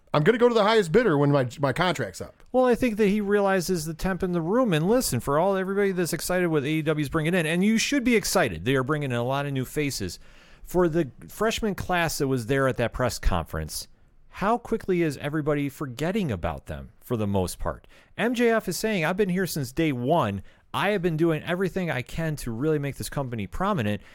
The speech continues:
Speaker 2: and yet you keep bringing in everybody else and shoving me down the card." This is why I'm saying I'm gonna be leaving for the highest bidder. So you are seeing my talents when I'm getting that opportunity. Pay me when it's time.
Speaker 1: Well, I think that, to your point, the,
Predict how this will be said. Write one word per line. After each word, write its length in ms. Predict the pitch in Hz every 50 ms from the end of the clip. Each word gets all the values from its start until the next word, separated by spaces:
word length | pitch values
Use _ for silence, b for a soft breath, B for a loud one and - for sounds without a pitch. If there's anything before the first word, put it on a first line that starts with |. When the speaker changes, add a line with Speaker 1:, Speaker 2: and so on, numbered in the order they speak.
| b b b
Speaker 2:
and 160 | - 127 131
yet 140 | 131 143 131
you 60 | 135
keep 200 | 131 - - 156
bringing 260 | - 160 151 147 147 139
in 100 | 131 131
everybody 380 | 135 123 135 120 123 127 139
else 180 | 160 156 - -
and 140 | 117 104 -
shoving 260 | - 139 123 120 120
me 120 | 117 117
down 200 | 107 120 120 120
the 80 | 117 113
card." 480 | - - - 247 269 233 - - - - - - _ _ _ _ _ _ _ _ _ _ _
This 360 | - 101 98 151 196 196 -
is 100 | 269 254
why 140 | 247 233 226
I'm 100 | 220 196
saying 340 | - 254 269 285 233 131 - -
I'm 160 | - 202 220
gonna 140 | 247 262 269
be 100 | 254 247
leaving 440 | 220 214 233 233 233 226 226 220 208
for 120 | - 214 202
the 120 | 185 170
highest 320 | 180 185 185 165 156 147 135
bidder. 220 | 175 170 127 101 -
So 140 | - - 123
you 240 | 120 147 190 226 226
are 80 | 202 -
seeing 380 | - - - - 202 190 180 165
my 160 | 160 165 156
talents 500 | - - - 170 160 143 131 120 - -
when 100 | 131 120
I'm 60 | 117 110
getting 260 | 117 143 143 143 127
that 140 | 131 123 123
opportunity. 720 | 113 - - 101 - - 151 135 113 98 92 95 87 - - - _ _ _ _ _ _ _ _
Pay 200 | - - 175 170
me 140 | 160 156 147
when 140 | 139 131
it's 160 | 127 117 - -
time. 280 | - 98 76 71 - B B B B B B B B B B B B
Speaker 1:
Well, 120 | - 330
I 80 | 311 311
think 140 | 339 330 320
that, 320 | 285 247 208 180 180 151 -
to 100 | - 240
your 160 | 247 247 226
point, 280 | 165 - 202 202 185 151
the, 160 | 165 151 131